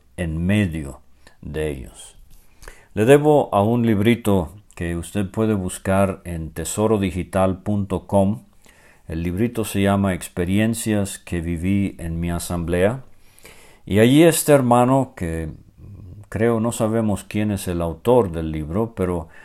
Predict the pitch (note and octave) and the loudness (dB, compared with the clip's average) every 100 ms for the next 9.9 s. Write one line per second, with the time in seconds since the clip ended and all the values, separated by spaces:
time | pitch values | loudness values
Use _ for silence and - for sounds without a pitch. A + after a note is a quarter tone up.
0 | - - - G2 F#2+ G2 B2 C#3 C3 C3 | -20 -16 -6 -4 0 2 2 2 2 4
1 | B2 - G2 G#2+ A#2 A2+ G#2 G#2 G2 - | 2 0 0 0 0 -4 -2 -4 -4 -6
2 | F2+ E2+ E2 D#2+ - _ - - _ - | -6 -4 -6 -10 -20 _ -20 -20 _ -14
3 | E2+ E2+ E2+ E2+ E2 E2 F2+ _ - _ | -10 -8 -6 -8 -10 -12 -18 _ -20 _
4 | _ _ - E2 D#2+ D#2+ D#2+ D#2 G2 E2+ | _ _ -14 -12 -12 -12 -12 -14 -12 -4
5 | A2+ C#3 C3+ B2+ A2 F#2+ - _ - G2+ | -2 0 -2 -2 -2 -6 -16 _ -6 -2
6 | G2 F2+ - C3 B2+ - D#2 C#2+ G2 - | 0 -2 4 4 4 2 -6 -10 -16 -18
7 | E2 D#2+ D#2 D2+ D#2+ - F#2 A2 G#2+ G2 | -12 -10 -8 -10 -12 -4 -2 0 -2 -8
8 | - F#2+ F2+ F#2 F2+ F2 E2+ G2 G#2 F#2+ | -6 -6 -2 -2 -2 -4 -2 2 2 2
9 | F2 E2 E2 - G2+ G2+ - D#2 D2+ | -2 -2 -6 -8 -4 -4 -4 -8 -10